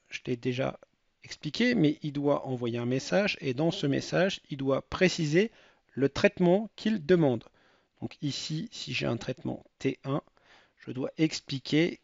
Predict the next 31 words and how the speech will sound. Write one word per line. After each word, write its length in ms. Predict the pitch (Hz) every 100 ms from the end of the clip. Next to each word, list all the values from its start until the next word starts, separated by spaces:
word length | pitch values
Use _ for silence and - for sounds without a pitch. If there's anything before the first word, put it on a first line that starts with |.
| -
quel 280 | 175 180 -
traitement 600 | - 151 - 147 160 - _ -
je 180 | 131 170
demande. 420 | 147 120 - - - _ _ _ _ _ _
Évidemment, 600 | 151 147 139 131 170 - - 180
associé 760 | 175 - 160 - - 170 165 - _ _ _ _ -
à 260 | 143 131 - _ _
cette 260 | - 123 120
information, 720 | - 120 120 - 156 190 269 -
je 120 | 139
dois 320 | 135 139 -
envoyer 640 | 151 143 123 117 131 180 214 _
tous 180 | - 202
les 120 | 180
paramètres 600 | - 156 139 131 151 - - 147
nécessaires 580 | 156 - 143 - 151 -
au 140 | 147
traitement. 420 | - 135 - 180 - _ _ _
Si 240 | - - 143
j'avais 300 | 120 113 120
eu 120 | 123
besoin, 580 | 117 135 127 139 139 135
par 180 | 113
exemple, 320 | 113 113 120 117
d'un 220 | 139 131
entier 420 | 127 - - 139
pour 420 | - - 131 - - _ -
réaliser 440 | 120 143 139 135 139
le 120 | 127
traitement 420 | - - 120 113 - _
un, 240 | 156 180